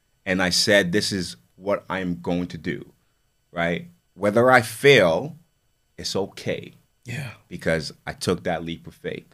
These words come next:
Speaker 1: I jumped, right? And
Speaker 2: Mm.
Speaker 1: if I hadn't jumped, if I had said, "You know what? I'm gonna go, you know, I'm gonna do a safe, stick with a safe job and, you know, d-, do something because now I'm having,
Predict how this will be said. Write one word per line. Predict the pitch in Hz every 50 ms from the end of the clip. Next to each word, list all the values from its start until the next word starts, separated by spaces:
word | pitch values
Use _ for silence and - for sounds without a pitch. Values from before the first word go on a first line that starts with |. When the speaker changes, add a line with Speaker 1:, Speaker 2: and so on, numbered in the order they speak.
| - -
Speaker 1:
I | - 82
jumped, | 78 - - - 90 71 53 - - _ - _ _ _ _ _ _ _ _ _ _ _ _ -
right? | 90 90 90 92 98 92 - _ -
And | 101 92 90 87 82
Speaker 2:
Mm. | 92
Speaker 1:
if | 117 117 117
I | 120 101
hadn't | 98 110 113 120 110 90 87 87 85
jumped, | 87 117 139 156 139 113 92 107
if | 110 104 113
I | 107 98
had | 92 87
said, | - - 107 98 87
"You | 90 92 92
know | 98 98 92
what? | 95 98 98 101 - _ _ _ _ _ _ _ _ _ _ _ _ _ _ -
I'm | 95 98
gonna | 101 98 92
go, | 85 92 92 87 85 87 - _ _ _ _ -
you | 95
know, | 85
I'm | 80 90
gonna | 98 92 90
do | 85 87 92
a | 92
safe, | 90 - - 95 87 87 87
stick | - - 98 95 90
with | 98 92
a | 90
safe | - - 90 90 87
job | - - 90 85 87 85 87 87
and, | 90 85 80 80 78 73
you | 80
know, | 82 78 78 76 - _ -
d-, | 87 80 78
do | 87 95 104 95 98
something | - - 104 90 87 - 90 87 85
because | 85 87 87 80
now | 85 85 80
I'm | 76 78
having, | 85 87 87 85 87 82 76 67